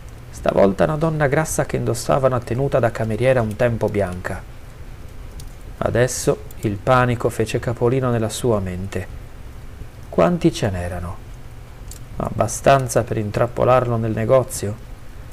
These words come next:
Abbastanza per inseguirlo fra le corsie? Consentì al primo di avvicinarsi più di quanto avesse progettato all'inizio, per assicurarsi che anche il secondo lo inseguisse lungo la corsia centrale.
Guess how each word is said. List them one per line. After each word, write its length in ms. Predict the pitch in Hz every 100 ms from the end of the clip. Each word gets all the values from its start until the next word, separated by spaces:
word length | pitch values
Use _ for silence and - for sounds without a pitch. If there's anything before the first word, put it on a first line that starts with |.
| - - - -
Abbastanza 880 | 90 92 98 - - 131 120 123 113
per 140 | 113
inseguirlo 640 | 110 110 110 113 127 113
fra 140 | 110 117
le 120 | 113
corsie? 680 | - 110 - 143 131 110 113 - - - - - - - - - - - - - - - -
Consentì 640 | - 165 - 160 151 180
al 140 | 160 131
primo 320 | - 165 147
di 100 | 120
avvicinarsi 680 | 117 117 143 143 147 - 123
più 160 | -
di 120 | 156 127
quanto 360 | - 147 135
avesse 340 | 117 135 - 127
progettato 720 | 135 117 120 - 80 - 135
all'inizio, 560 | 110 98 98 - 117 - - - - -
per 140 | 110
assicurarsi 840 | 104 - - 143 131 131 - 123
che 140 | 117 127
anche 280 | 139 127
il 120 | 123 113
secondo 560 | 127 - 120 107 101
lo 100 | 101
inseguisse 640 | 107 107 120 120 120 - 120
lungo 320 | 123 123 120
la 120 | 110
corsia 440 | - 104 - 131
centrale. 680 | 101 - 98 95 98 92 98